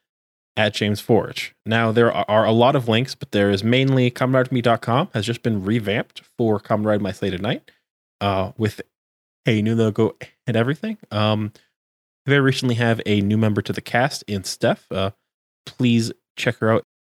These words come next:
in our, um, like, Beat the Cast section on the website. And we have a calendar up for the whole month, which has each of our weekly episodes. So, um, like, next week, we're looking at, um, Kamen Rider E X Aid episodes seven through twelve, which is going to be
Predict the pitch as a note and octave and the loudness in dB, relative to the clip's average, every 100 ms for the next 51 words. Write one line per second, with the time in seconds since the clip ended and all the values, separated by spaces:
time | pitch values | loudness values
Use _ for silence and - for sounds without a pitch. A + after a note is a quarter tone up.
0 | _ _ _ B2+ G2 F#2+ F#2 F#2 G2 A2+ | _ _ _ -2 0 0 -2 -4 -6 -8
1 | - - A2 - G#2 - G2 G2 F#2 A#2 | -8 -4 -2 -2 -4 -6 -6 -4 -2 -2
2 | - C3 C3 _ _ _ _ _ _ - | 0 -4 -4 _ _ _ _ _ _ -4
3 | A2+ G#2+ A2 G#2+ - G2+ - C3+ E3+ F#3+ | -2 0 0 0 -2 -6 -6 -2 0 2
4 | G2+ G2 - G2+ - - D#3+ G#2+ G2+ C3 | 2 2 0 -6 -4 0 0 0 -4 -6
5 | _ G#2+ - - _ _ _ _ - B2 | _ -10 -10 -14 _ _ _ _ -4 -2
6 | A#2+ A2 - C#3 E3 D3 - _ _ _ | -2 -4 -2 0 0 -2 -8 _ _ _
7 | B2 G#2+ B2 A#2 G2 - G2 G#2 A#2+ - | -2 -2 -2 0 0 -2 -2 -2 -4 -8
8 | D#2+ C#2+ D#2 G2 F#2+ F2+ A2+ - B2+ A#2+ | -8 -8 -8 -6 -6 -4 -4 -4 -6 -4
9 | A2 A2 G#2+ G2 G2 - F#2+ F#2 - _ | -6 -6 -4 -2 -4 -6 -12 -14 -16 _
10 | _ _ _ _ - C3+ A2+ G#2+ G2+ A2 | _ _ _ _ -6 -2 0 0 0 -2
11 | G#2+ - G#2 A2 C#3 - - - - A2+ | -2 0 0 0 -2 -6 -10 -10 -2 0
12 | G2+ - - - A#2 A#2+ G#2+ G#2 - - | 0 -2 -6 -2 0 -2 -4 -8 -10 -2
13 | A2 A#2+ G3 B2 A2 G#2+ G2+ G#2 G2+ | 0 0 -2 -8 -4 -4 -2 -4 -6